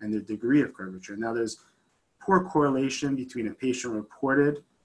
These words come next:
curvature and the actual curvature that you might see on a picture or in an in-office assessment, but it's important to get the patient's perspective of what they think their curvature is.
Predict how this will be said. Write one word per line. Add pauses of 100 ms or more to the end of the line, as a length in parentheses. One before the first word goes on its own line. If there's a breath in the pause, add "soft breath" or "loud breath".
curvature
and
the
actual
curvature
that
you
might
see
on
a
picture
or
in
an
in-office
assessment,
but
it's
important
to
get
the
patient's (500 soft breath)
perspective
of
what
they
think
their
curvature
is.